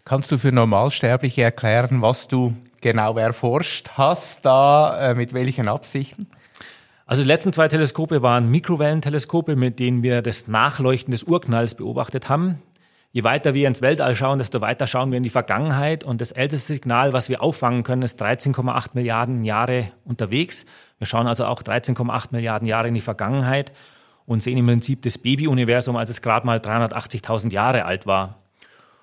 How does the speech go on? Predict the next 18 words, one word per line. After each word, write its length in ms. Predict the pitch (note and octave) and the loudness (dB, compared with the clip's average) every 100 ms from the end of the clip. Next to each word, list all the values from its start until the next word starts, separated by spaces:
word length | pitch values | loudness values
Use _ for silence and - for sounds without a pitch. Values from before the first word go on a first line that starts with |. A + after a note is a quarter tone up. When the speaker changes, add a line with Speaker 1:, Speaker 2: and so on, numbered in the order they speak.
| _ | _
Speaker 2:
Und, 500 | - A#2+ A#2+ A#2 A#2+ | -2 0 0 -2 0
ähm, 640 | B2+ A#2+ A2+ A2+ A#2 G#2 - - _ | 2 2 2 0 0 -4 -10 -20 _
dieses 220 | D3+ C3+ A#2+ | -2 0 0
Signal 540 | C#3 C3 A2+ C3 D#3+ | 0 0 2 4 2
ist 140 | C#3+ | 0
im 100 | C#3 | 0
Mikrowellenbereich 1080 | A#2+ D#3 F3 D#3 E3 D#3+ D3+ D3+ F3+ F3+ - | -2 -2 0 2 2 0 0 0 -2 -4 -8
und 160 | B2+ A#2 | -8 -6
das 100 | G#2+ | -6
ist 140 | C3+ | -4
der 80 | B2 | -4
Grund, 240 | G#2+ C3 | -2 -4
weshalb 280 | A2+ - A#2+ | -4 -2 0
wir 120 | A#2 | 2
da 100 | A2 | 2
unten 280 | A2+ D#3+ F3 | 2 2 2
sind, 380 | A#2 C3+ E3 - | -2 0 -2 -2
weil 460 | A2+ A2+ A#2+ B2 | -2 2 2 0